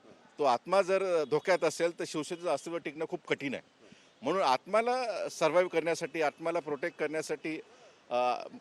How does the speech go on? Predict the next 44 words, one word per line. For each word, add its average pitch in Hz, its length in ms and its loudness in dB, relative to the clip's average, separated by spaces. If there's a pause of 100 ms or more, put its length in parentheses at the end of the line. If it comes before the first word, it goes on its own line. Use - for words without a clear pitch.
(100)
स-, - 160 -6 (260)
त-, 156 40 2 (260)
बीएमसी 190 500 0 (320)
जिंकणं 196 260 2
हे 202 80 6
खूप 196 200 -8
महत्त्वाचं 139 460 0
आहे. - 140 -14 (480)
म्हणून 190 240 -2
मला 180 180 2
असं 170 160 0
वाटतं 156 220 0
की 165 100 -4
दोघी 156 320 0
ठाकरेंनी 180 440 -2
ठरवलं, 131 460 0 (680)
ज्या 170 180 4
आपल्या 165 340 2
वडिलांनी 160 500 0
किंवा 156 240 -2
तुझ्या 151 180 -2
काकांनी 156 360 -2
जी 156 140 -6
शिवसेना 156 400 -6
स्थापन 147 360 -4
केली 151 180 -8
होती 151 100 -8
त्याच्यावरती 156 640 0
हक्क 143 260 0
दुसऱ्या 147 320 -2
माणसाने 135 340 -4
सांगितला 104 400 -6
आहे. 95 100 -4 (720)
शि-, 127 340 -8
जर 202 180 4
बीएमसी 190 400 2
गेली 175 280 4
तर 185 160 2
आपण 175 260 2
पूर्णपणे 185 520 -2
रस्त्यावर, 180 400 0
already 156 300 0
रस्त्यावरच 175 520 4
आहे 107 140 0